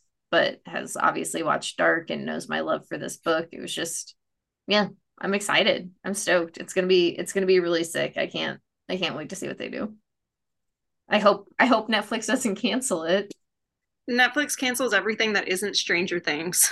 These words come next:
Speaker 2: <laughs>
Speaker 1: I know. It's just, like, it's ridiculous to be, like, I, I've seen so many, like, fans and, like, fans of both sides, you know, and that's, like, the wild thing is, like, I think it's a hard cross section of, like, there's not that many people who love Something is Killing the Children and love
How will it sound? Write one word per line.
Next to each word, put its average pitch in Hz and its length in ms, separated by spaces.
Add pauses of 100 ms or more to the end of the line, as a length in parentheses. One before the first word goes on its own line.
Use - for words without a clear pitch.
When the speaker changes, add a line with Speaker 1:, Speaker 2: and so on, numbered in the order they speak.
Speaker 2:
<laughs> 247 80
Speaker 1:
I 240 240
know. 233 220
It's - 180
just, - 220
like, 202 240
it's - 220
ridiculous 220 580
to 208 80
be, 196 180
like, 170 340 (260)
I, 208 180
I've 208 200
seen 226 220
so 196 220
many, 180 500
like, 160 260
fans 160 560
and, 170 260 (240)
like, 185 200
fans 190 280
of 180 140
both 180 240
sides, 156 460
you 185 100
know, 180 80
and 180 160
that's, 202 180
like, 220 160
the 220 100
wild 196 360
thing 185 180
is, 170 140
like, 180 160
I 180 80
think 170 260
it's 170 200
a 170 180
hard 175 380
cross 170 340
section 196 400
of, 170 140
like, 170 200
there's 170 220
not 175 220
that 180 160
many 170 220
people 165 360
who 170 240
love 160 220
Something 175 320
is - 160
Killing 160 240
the - 100
Children 151 400
and 80 300
love - 160